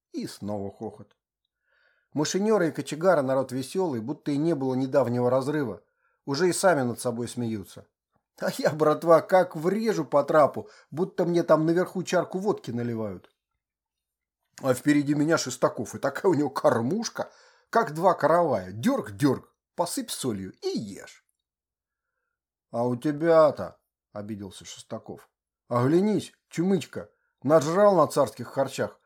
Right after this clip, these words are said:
скоро через люк не протащишься». И время от времени, будто дети, радуясь новой забаве, они подбегают к пробоине, проделанной снарядом, глядят на сияющий мир, словно в окошко, и радуются. «Братцы, ну чем тебе не Петергоф?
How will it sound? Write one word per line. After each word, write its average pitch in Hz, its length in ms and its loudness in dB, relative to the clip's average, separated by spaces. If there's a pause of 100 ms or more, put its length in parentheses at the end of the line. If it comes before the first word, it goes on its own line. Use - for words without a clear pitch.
(100)
скоро 180 300 -2
через 196 340 -2
люк 220 300 -4
не 123 80 -4
протащишься». - 800 -6 (1500)
И 131 100 -8
время 156 280 0
от 131 100 -8
времени, 156 300 -2
будто 135 280 -8
дети, 131 280 -6
радуясь 131 400 -2
новой 120 240 -4
забаве, 170 460 -2 (320)
они 165 220 0
подбегают 151 560 0
к - 100 -20
пробоине, 175 640 0
проделанной 151 460 -2
снарядом, 147 580 -4 (340)
глядят 175 380 0
на 139 80 -2
сияющий 147 540 -2
мир, 214 180 -2
словно 175 360 -2
в 170 60 2
окошко, 170 600 -4
и 226 100 -6
радуются. 95 540 -2 (880)
«Братцы, 190 440 2
ну 165 120 -4
чем 247 240 -6
тебе 185 120 -2
не 156 100 2
Петергоф? 135 640 -2